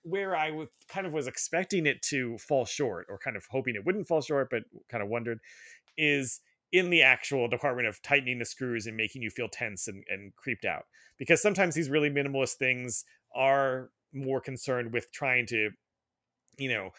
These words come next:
uh, show off a barely concealed subtext or, uh, you know, d-, p-, write to a specific theme. And I'll read a pull quote from my man, Alex Dowd, uh, my former A V Club editor,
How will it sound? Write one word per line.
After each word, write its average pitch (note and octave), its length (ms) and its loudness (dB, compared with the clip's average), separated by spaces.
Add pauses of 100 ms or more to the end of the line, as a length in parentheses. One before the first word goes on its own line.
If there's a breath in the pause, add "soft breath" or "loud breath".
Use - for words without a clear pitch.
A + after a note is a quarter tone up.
(340 soft breath)
uh, A2+ 280 4 (100)
show C#3 280 4
off C3+ 180 6
a C#3 40 -4
barely B2 300 4
concealed A#2 400 -4
subtext D3 960 4
or, G#2 1000 -2
uh, G#2 300 -2
you B2+ 100 -2
know, G#2+ 240 -2
d-, G2+ 260 -16
p-, - 140 -18 (160)
write D3 340 8
to D3 120 -2
a B2+ 40 2
specific A#2 500 -4
theme. E3 500 4 (1120 loud breath)
And D3+ 340 6
I'll C#3 220 0
read E3+ 180 4
a E3 40 4
pull E3+ 220 0
quote C3 320 -2
from B2+ 200 -4
my B2+ 140 2
man, C3+ 440 4
Alex C3 380 2
Dowd, B2 560 0 (120)
uh, A#2 280 0
my A2+ 120 -6
former A#2 340 -6
A G#2+ 140 -2
V A2+ 140 -4
Club A2 240 -4 (100)
editor, A2 460 -4